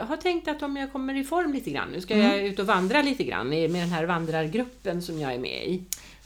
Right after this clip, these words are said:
Speaker 2: Just det.
Speaker 1: Mm.
Speaker 2: Mm. Och vi ska snacka lite vandring också så småningom.
Speaker 1: Det ska vi göra,
Speaker 2: Mm.
Speaker 1: ja. Och vi ska också så småningom prata
Speaker 2: Mm.
Speaker 1: vingårdar. Och det tänkte jag också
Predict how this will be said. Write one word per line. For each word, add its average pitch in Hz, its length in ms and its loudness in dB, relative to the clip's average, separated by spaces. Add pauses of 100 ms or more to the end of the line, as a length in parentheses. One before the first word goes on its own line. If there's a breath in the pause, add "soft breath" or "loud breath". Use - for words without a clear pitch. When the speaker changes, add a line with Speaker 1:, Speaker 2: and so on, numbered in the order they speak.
(120)
Speaker 2:
Just - 340 -4
det. - 300 -4
Speaker 1:
Mm. 196 160 0
Speaker 2:
Mm. 220 140 2 (140)
Och 220 160 4
vi 185 80 4
ska 185 180 -4
snacka 285 320 -4
lite 233 220 -2
vandring 175 420 -2
också 151 260 -10
så 151 140 -8
småningom. 156 400 -10
Speaker 1:
Det 202 80 0
ska 185 160 -4
vi 330 120 2
göra, 277 260 2
Speaker 2:
Mm. 214 120 4
Speaker 1:
ja. - 180 -2
Och 220 340 -4
vi 220 100 -2
ska 240 160 -4
också 285 400 -2 (100)
så - 140 -10
småningom 220 400 -2
prata 196 220 -2
Speaker 2:
Mm. 247 80 0
Speaker 1:
vingårdar. 240 920 4 (760 soft breath)
Och 220 140 -4
det 294 120 -2
tänkte 277 420 -4
jag 196 340 -2
också 262 500 -2